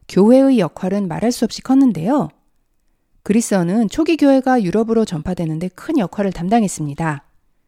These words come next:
그 이유를 지금부터 살펴보죠. 고대 지중해 두 세력, 포네시아인들과 그리스 사람들 중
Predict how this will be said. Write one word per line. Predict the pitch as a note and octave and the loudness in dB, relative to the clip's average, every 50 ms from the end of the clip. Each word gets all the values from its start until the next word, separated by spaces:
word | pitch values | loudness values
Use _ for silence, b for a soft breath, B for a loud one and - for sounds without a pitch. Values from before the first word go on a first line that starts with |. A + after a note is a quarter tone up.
| _ _ _ _ _ _ | _ _ _ _ _ _
그 | - A3 A3 | 0 0 2
이유를 | G#3 G3 G3+ G#3 G#3+ D4+ D#4+ | 2 2 2 2 2 0 0
지금부터 | - - F#3+ F#3 F3+ E3+ - E3+ | 0 -2 -4 -6 -6 -6 -6 -8
살펴보죠. | F3+ A#3 B3+ C4 D4+ C4+ G#3+ E3+ - - C#3 C3+ - _ _ _ _ _ _ _ _ _ _ _ _ _ _ _ _ _ _ _ _ _ _ _ _ _ _ - _ _ _ | -6 -4 -4 0 0 0 0 -2 -6 -8 -10 -12 -12 _ _ _ _ _ _ _ _ _ _ _ _ _ _ _ _ _ _ _ _ _ _ _ _ _ _ -20 _ _ _
고대 | - A3+ A#3 E4+ E4+ | 0 2 2 2 2
지중해 | - - A3 G#3 C4 C4 C4 C4 B3+ | 0 0 -4 -2 0 2 2 2 2
두 | B3 - F#3+ | 0 -2 -6
세력, | F#3+ - G#3 E3+ E3+ F#3 C4 F4+ b b b b b b b | -4 -2 -2 -2 0 0 -2 -4 b b b b b b b
포네시아인들과 | - D4+ F4 F4 E4+ - D#4+ D4+ C#4 C4+ B3+ B3 B3 A#3+ A#3+ - A#3+ A#3+ A#3+ | 0 2 2 2 2 2 2 4 4 4 4 2 0 0 0 2 2 0 0
그리스 | A#3+ - F#3 G3+ - - A3 G3+ | 0 -2 -4 -4 -4 -6 -10 -8
사람들 | - F#3+ F3 E3 D#3 D3 D3 D3 | -6 -6 -6 -6 -6 -8 -10 -12
중 | D3 - D4+ D4+ G3+ D3+ | -4 0 2 2 2 0